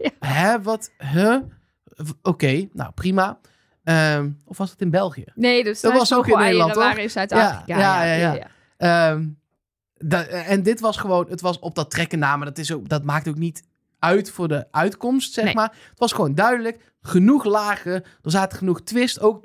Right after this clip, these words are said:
Speaker 2: als er daarna gekozen moet worden, kon je nog weer bijkopen voor honderd euro. Dacht ik wel, oh ja, hier is wel
Speaker 1: Ja.
Speaker 2: echt goed over nagedacht. Er zitten geen losse haken en ogen aan. En het gaat precies diep genoeg voor mijn moeder om het te kunnen snappen.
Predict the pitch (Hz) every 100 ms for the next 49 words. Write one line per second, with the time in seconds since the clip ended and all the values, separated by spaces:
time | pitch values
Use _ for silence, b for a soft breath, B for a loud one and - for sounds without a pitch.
0 | _ 185 170 175 175 175 165 165 160 208
1 | 208 196 165 165 156 160 151 143 139 156
2 | 170 262 285 277 262 262 233 208 208 220
3 | 226 202 214 208 202 - B B 240 -
4 | 254 254 208 143 165 165 190 - 226 -
5 | _ b b - 285 311 254 202 208 233
6 | 233 226 - 214 208 196 214 240 233 220
7 | b b b 165 175 233 - 196 170 185
8 | 170 147 240 254 233 208 220 214 - 220
9 | - - 370 285 165 160 285 - 220 302
10 | - - b b 202 190 202 311 247 190
11 | 165 - 160 143 220 269 294 359